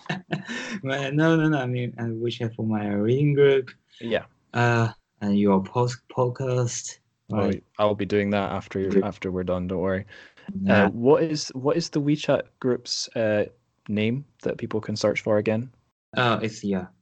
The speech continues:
Speaker 1: Uh, it's a WeChat I D for that group. It's called S F in London.
Speaker 2: S F in London.
Speaker 1: Yeah.
Speaker 2: Okay. So that's what everyone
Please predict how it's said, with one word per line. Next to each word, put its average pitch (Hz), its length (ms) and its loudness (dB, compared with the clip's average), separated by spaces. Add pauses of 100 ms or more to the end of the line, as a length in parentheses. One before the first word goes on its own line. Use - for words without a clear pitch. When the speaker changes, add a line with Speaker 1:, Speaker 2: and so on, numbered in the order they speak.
(280)
Speaker 1:
Uh, 101 260 -4
it's - 160 -8
a 117 40 -4
WeChat 120 540 0
I 104 160 0
D 110 260 0
for 98 200 -4
that 92 260 -2
group. 107 280 0
It's 95 120 -10
called 98 380 -4
S 110 300 -4
F 104 260 -4
in 101 180 -2
London. 98 400 2 (580)
Speaker 2:
S 120 280 -4
F 101 180 -2
in 98 140 0
London. 85 520 -4 (140)
Speaker 1:
Yeah. - 180 -20 (120)
Speaker 2:
Okay. 90 320 -6 (960)
So - 140 0
that's 101 300 0
what 95 160 4
everyone 92 540 0